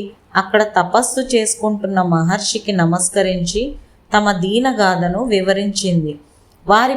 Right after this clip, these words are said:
పరిస్థితికి చలించిన మహర్షి తన శిష్యులను పంపి చంద్రపాండ్యుణ్ణి ఆశ్రమానికి పిలిపించుకున్నాడు. వారికి తన ఆశ్రమంలో ఆశ్రయం కల్పించి తనకున్న దూరదృష్టి ద్వారా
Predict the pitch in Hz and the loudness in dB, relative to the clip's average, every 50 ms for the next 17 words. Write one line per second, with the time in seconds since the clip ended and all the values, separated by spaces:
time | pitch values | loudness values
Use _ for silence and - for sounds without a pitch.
0 | 269 - 190 180 208 233 - - 285 269 277 262 - 254 254 - 226 202 202 202 | 0 0 0 0 0 -2 -2 -2 -2 -2 -2 0 -2 0 0 2 0 0 0 0
1 | 208 202 - 226 208 202 190 185 175 170 165 196 214 - - - 202 190 185 185 | -2 -2 -2 -2 -2 0 0 0 2 2 2 0 -2 -4 -4 -2 -2 -2 -2 -2
2 | - - - - - - - - 208 208 208 208 - 196 185 - - - 262 247 | -6 -14 -18 -20 -20 -8 -2 0 0 0 0 0 0 -2 -2 -2 0 0 2 2
3 | 254 240 233 226 226 - 190 185 175 170 175 180 190 254 294 - - _ _ _ | 2 2 0 -2 -2 0 0 0 0 -2 -2 0 -2 -2 -2 -6 -16 _ _ _
4 | _ - - 202 196 202 208 247 269 269 269 254 233 226 214 208 196 202 196 190 | _ -4 -2 0 0 2 2 2 2 2 2 0 0 0 0 -2 -2 -2 -2 0
5 | 202 247 277 - - 175 175 180 185 - - 226 226 220 214 202 196 190 185 180 | -2 -2 -2 -2 0 2 2 2 2 0 0 0 0 0 0 0 -2 -2 -4 -6
6 | - 226 240 240 - 214 190 170 170 190 190 185 185 - - - 185 180 170 170 | -6 -6 -4 0 2 2 2 2 0 -2 -2 -2 -4 -6 -4 -2 0 2 2 2
7 | 165 160 147 143 - - - _ _ _ _ _ _ - 208 214 233 247 262 269 | 2 0 -2 -6 -8 -10 -16 _ _ _ _ _ _ 2 4 4 4 4 2 -2
8 | 269 262 233 220 220 247 240 - - _ - - 214 208 214 196 - - 175 180 | -2 -2 -4 -2 -4 -4 -8 -12 -20 _ 0 2 2 2 2 -2 0 0 2 2
9 | 208 233 - - 247 247 247 240 226 220 220 220 240 247 - - 170 170 175 185 | 2 0 0 0 0 0 2 0 0 0 0 0 0 0 0 0 2 2 2 2
10 | - - 220 214 220 214 214 208 202 208 190 175 175 170 175 180 175 175 170 175 | 0 -2 -2 -2 0 0 -2 -2 0 0 0 2 0 0 -2 -2 0 0 0 -2
11 | - 208 254 294 - - _ _ _ _ _ - 214 208 214 214 214 208 214 208 | -2 -2 -4 -4 -8 -14 _ _ _ _ _ 0 0 2 2 0 -2 0 0 0
12 | 220 247 277 269 226 185 190 196 220 240 254 247 247 233 240 240 233 247 226 202 | 0 0 0 0 0 0 2 2 2 2 2 0 0 -2 -2 -2 -2 -4 -2 0
13 | 196 196 190 185 185 196 208 202 180 180 | 2 2 2 2 2 0 0 -2 -2 -4